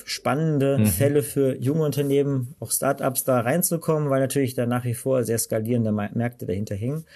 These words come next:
Speaker 1: Konkret geht's da zum Beispiel um die Kunststoff-, äh, Produktion, Bauteilentnahme. Äh, wir denken mal an, äh, größere E-Tafeln, also die Instrumententafel aus dem Fahrzeug, ein großes Kunststoffspritzgussteil zwischen ein Meter zwanzig und eins vierzig breit.
Speaker 2: Mhm.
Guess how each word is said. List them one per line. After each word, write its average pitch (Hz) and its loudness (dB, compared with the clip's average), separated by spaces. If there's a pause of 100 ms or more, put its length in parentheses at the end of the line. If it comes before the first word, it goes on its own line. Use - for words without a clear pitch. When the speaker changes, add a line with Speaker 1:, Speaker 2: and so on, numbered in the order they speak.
(200)
Speaker 1:
Konkret 165 0
geht's 151 0
da 151 4
zum 147 -2
Beispiel 135 0
um 135 0
die 123 0 (400)
Kunststoff-, 175 0
äh, 151 2
Produktion, 165 0
Bauteilentnahme. 151 0 (460)
Äh, 135 -2
wir 123 2
denken 127 0
mal 123 2
an, 120 0
äh, 127 -2
größere 123 0 (120)
E-Tafeln, 170 0 (440)
also 120 -2
die 127 -4
Instrumententafel 131 -2
aus - -2
dem 113 -4
Fahrzeug, 147 -2
ein 131 0
großes 131 -2
Kunststoffspritzgussteil 147 -2
zwischen 127 -4
ein 127 0
Meter 127 0
zwanzig 127 -2
und 120 -4
eins 117 -4
vierzig 127 -6
breit. 143 0
Speaker 2:
Mhm. 120 2